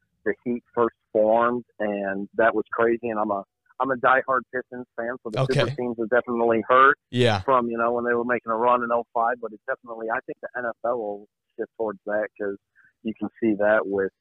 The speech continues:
Speaker 1: you know, even guys under contract now have control where it used to just be free agents.
Speaker 2: Right.
Speaker 1: Um, you know, so it's, I think it'll, it'll definitely be interesting to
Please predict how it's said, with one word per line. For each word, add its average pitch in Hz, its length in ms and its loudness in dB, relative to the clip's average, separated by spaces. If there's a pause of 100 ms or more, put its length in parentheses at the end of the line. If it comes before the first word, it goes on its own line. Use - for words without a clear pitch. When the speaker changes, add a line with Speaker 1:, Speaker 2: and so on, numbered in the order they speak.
Speaker 1:
you 107 100 -8
know, 98 140 -2
even 110 240 -2
guys 110 300 2
under 107 180 -2 (120)
contract 113 480 -4
now 104 280 -8
have 104 180 -6
control 110 380 0
where 107 180 2
it 95 60 -4
used 117 160 -4
to 107 80 -4
just 101 240 -6
be 107 100 0 (100)
free 107 200 2
agents. 110 400 2
Speaker 2:
Right. 127 320 0 (280)
Speaker 1:
Um, 92 460 0 (300)
you 101 160 -8
know, 95 140 -6 (300)
so 104 180 2
it's, 107 160 0 (160)
I 104 160 0
think 131 180 -2
it'll, 113 340 -2
it'll 107 160 2
definitely 127 340 0
be 107 240 -2
interesting 110 500 -2
to 101 60 -6